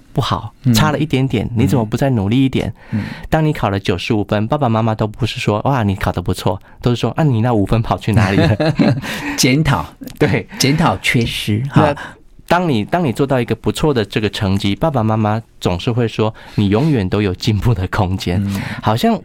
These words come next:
Speaker 1: 我们一直都要追求那个完美，完美。所以我在看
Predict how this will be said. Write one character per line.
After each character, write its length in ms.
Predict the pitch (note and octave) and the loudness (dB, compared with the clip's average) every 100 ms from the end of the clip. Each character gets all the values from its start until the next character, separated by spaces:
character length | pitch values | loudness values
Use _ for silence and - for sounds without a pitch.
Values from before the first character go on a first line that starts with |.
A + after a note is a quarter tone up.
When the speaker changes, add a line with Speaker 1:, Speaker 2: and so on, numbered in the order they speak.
| A2+ | 0
Speaker 1:
我 180 | G#2 | 2
们 240 | G2 A2+ E3 - | 2 0 0 -2
一 80 | |
直 180 | G#3 D3 | -2 0
都 200 | B2 C3 | 0 0
要 80 | C#3 | 0
追 180 | - C3 | 0 -2
求 220 | - G2 | 0 0
那 120 | G#2+ | 0
个 120 | A2 E2+ | 0 -2
完 240 | G2 G2 | 0 2
美， 240 | G#2+ F2+ | 2 0
完 160 | - F#2 | 0 0
美。 320 | F#2 F2 G#2 - - - - - - | 2 0 -4 -10 -20 -20 -20 -20 -8
所 180 | - E3 | 0 2
以 300 | D#3 C3 - _ - | 2 -2 -6 _ -6
我 140 | - G#2+ | 0 2
在 140 | D#3 | 0
看 340 | D#3 E3 D#3 | -2 0 0